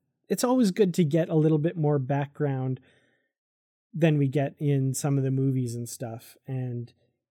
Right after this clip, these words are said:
like you, I'm kind of curious as to how the books are gonna handle this when they get there. But until then, this is kind of a really cool story that,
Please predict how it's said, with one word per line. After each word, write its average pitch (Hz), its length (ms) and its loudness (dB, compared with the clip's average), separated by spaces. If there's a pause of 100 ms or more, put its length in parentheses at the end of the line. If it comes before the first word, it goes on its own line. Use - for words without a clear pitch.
(160)
like 240 320 0
you, 254 200 4
I'm 180 120 2
kind 220 280 0
of 214 100 -2
curious 208 480 -2
as 175 180 -2
to 170 300 0
how 160 160 0
the 156 80 2
books 156 300 -2
are 196 40 2
gonna 185 200 2
handle 175 280 2
this 180 280 -2
when 175 100 2
they 165 100 2
get 151 220 -2
there. 214 380 -2
But 151 420 -2
until 170 520 2
then, 160 500 2 (200)
this 165 360 -2
is 156 160 -2
kind 151 320 0
of 135 280 0 (640)
a 196 80 2
really 220 240 4
cool 202 240 2
story 175 480 4
that, 147 280 -2